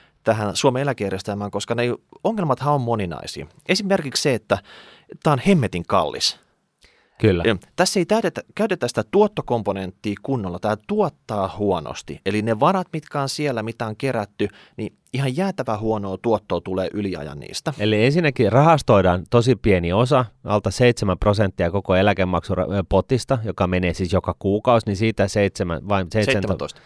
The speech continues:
Speaker 2: seitsemäntoista prosenttia, niin, niin, niin rahastoidaan. Ja se,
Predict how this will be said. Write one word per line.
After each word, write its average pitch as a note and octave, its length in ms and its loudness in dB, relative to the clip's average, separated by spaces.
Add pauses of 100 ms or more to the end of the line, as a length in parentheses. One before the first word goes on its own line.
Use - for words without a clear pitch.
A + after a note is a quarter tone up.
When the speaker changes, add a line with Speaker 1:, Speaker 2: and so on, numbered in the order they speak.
(160)
Speaker 2:
seitsemäntoista F#2 680 0
prosenttia, F2+ 540 -2
niin, E2 200 -6
niin, E2+ 220 -6
niin E2 300 -6
rahastoidaan. C#3 640 2 (500)
Ja A#2 80 -2
se, C#3+ 200 6